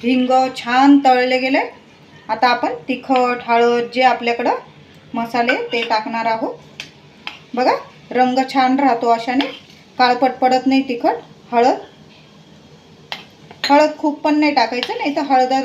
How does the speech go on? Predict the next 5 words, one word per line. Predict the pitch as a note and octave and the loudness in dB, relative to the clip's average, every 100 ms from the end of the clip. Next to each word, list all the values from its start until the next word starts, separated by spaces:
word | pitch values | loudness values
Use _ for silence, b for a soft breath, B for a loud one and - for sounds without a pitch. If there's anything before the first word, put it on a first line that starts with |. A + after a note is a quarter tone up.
| B3+ B3 | -2 0
हळदीचा | B3+ B3+ B3 B3 C4 C4 | 0 0 -4 -2 -2 -2
खूपच | C4+ C4 C4+ - | -4 -2 -2 -2
फ्लेवर | C4 A#3+ B3 | 0 2 2
येतो | B3 A#3 D4 | 2 0 0
लोणच्यामध्ये. | G4 A#3+ A3+ A#3+ A#3+ A#3+ | -2 -2 -2 -4 -4 -4